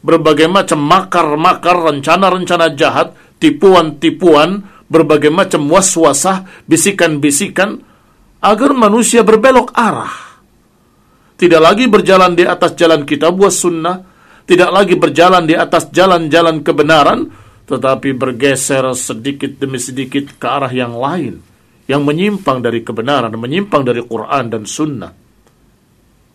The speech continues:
Ikhwani fi din, a'azakumullah, kaum muslimin rahimani wa rahimakumullah. Allah Subhanahu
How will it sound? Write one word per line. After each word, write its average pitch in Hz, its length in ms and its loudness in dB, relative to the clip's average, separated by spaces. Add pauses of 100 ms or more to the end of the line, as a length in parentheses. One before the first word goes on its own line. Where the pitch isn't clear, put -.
(320)
Ikhwani 160 320 -2
fi 127 80 -4
din, 131 160 -6
a'azakumullah, 123 640 -4
kaum 151 240 -4
muslimin 123 320 -8
rahimani 120 640 -6
wa 110 160 -2
rahimakumullah. 113 880 -10 (1700)
Allah 165 240 6
Subhanahu 196 500 2